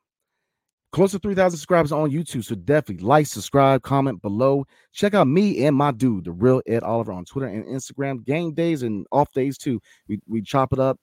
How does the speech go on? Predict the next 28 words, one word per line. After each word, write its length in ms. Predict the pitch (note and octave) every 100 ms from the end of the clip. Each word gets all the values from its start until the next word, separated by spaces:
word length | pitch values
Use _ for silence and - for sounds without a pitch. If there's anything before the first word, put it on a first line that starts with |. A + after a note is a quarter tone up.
| -
talk 220 | B2 G2
basketball 400 | A#2+ B2 C3 A#2+
and 220 | G#2+ C#3
football 280 | - D3 G#2+
for 100 | G#2
you 60 | G#2+
Commanders 380 | G#2+ A2 G#2 -
fans. 340 | G2+ F2 D#2+ _ - _ _
Thank 140 | G3 G3
you 80 |
for 60 | E3+
making 200 | F3+ D#3
Locked 220 | D#3 D3+
On 80 | D3
Wizards 260 | C#3+ B2+ G2+
your 120 | C#3
first 280 | - A2 -
listen 260 | F#2 F2+
today. 200 | E2 E2+
Now 120 | D2+ F#2+
make 280 | A2+ B2+
your 80 | G#2+
second 260 | - B2 A2+
listen 220 | A2 A2+
Game 160 | G2 B2
Today 320 | A2+ A#2 A#2 - _ _ _ _ _
Eastern 280 | D#3 - D3
Conference. 380 | - A2+ -